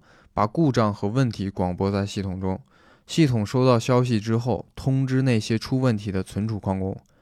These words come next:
如果他们没有在规定的时间内把问题善区修复好，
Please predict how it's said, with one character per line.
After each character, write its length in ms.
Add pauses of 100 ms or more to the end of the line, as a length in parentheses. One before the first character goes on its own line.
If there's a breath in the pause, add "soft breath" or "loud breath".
(280 soft breath)
如 160
果 140
他 160
们 100
没 200
有 120
在 160
规 280
定 100
的 80
时 160
间 160
内 100
把 200
问 200
题 160
善 220
区 140
修 180
复 160
好， 300